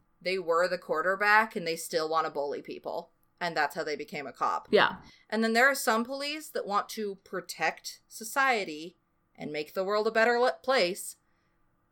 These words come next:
Speaker 1: And that's how they became a cop.
Speaker 2: Well, and, and not to get down this rabbit hole, but that was something, um,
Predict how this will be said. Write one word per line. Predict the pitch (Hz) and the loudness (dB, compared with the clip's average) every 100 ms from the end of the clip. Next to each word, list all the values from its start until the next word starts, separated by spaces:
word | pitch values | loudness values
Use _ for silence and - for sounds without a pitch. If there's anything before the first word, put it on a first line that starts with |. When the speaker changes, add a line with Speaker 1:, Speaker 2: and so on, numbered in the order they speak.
| - | 0
Speaker 1:
And | 180 180 | 2 2
that's | 180 196 | 0 0
how | |
they | 170 147 | 0 0
became | 147 160 | -4 -6
a | 131 | -8
cop. | - 71 - - | -4 -4 -2 10
Speaker 2:
Well, | 262 | 12
and, | 226 202 | 12 6
and | 233 | 2
not | 233 262 | 8 6
to | 269 | 8
get | 254 | 4
down | 240 202 | 6 4
this | 185 185 | 2 4
rabbit | 196 196 190 | 6 6 6
hole, | 185 170 170 | 4 4 6
but | 175 | 4
that | 196 - | 4 4
was | 208 | 2
something, | 214 190 185 185 185 - | 0 0 0 -2 -2 0
um, | 180 175 165 | 4 4 2